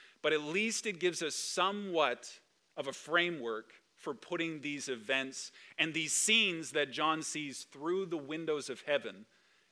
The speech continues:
as he's seeing these visions take place. At least it gives us a bit of a framework as to how they fit. I believe there's going to be a literal rapture, that the church will be called home to heaven.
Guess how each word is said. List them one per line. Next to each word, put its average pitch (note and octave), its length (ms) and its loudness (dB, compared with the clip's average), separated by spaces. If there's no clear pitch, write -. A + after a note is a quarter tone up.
as B2+ 140 -6
he's C3 180 -4
seeing D#3+ 360 0
these C#3 220 -8
visions C3 340 -6
take B2+ 200 -4
place. B2+ 260 -4
At D3 60 -10
least G3 240 -6
it F#3 80 -6
gives D#3 200 -2
us C#3+ 120 -6
a D3 60 -4
bit D3 140 -2
of C3 80 -2
a C3+ 60 -6
framework C#3+ 600 -2
as C#3 180 -4
to B2+ 80 2
how B2+ 220 2
they A#2+ 160 -2
fit. - 380 -8
I C3+ 120 2
believe F#3 360 2
there's D3 220 -2
going C#3+ 160 -6
to C#3 60 -6
be B2 100 -6
a A#2+ 80 -2
literal C#3+ 420 -2
rapture, A#2+ 540 -2
that C3 100 2
the C3+ 80 -6
church D3+ 320 -2
will D3+ 360 0
be D#3+ 160 -4
called D3 340 2
home C#3 280 -8
to B2 60 -4
heaven. A#2 300 -6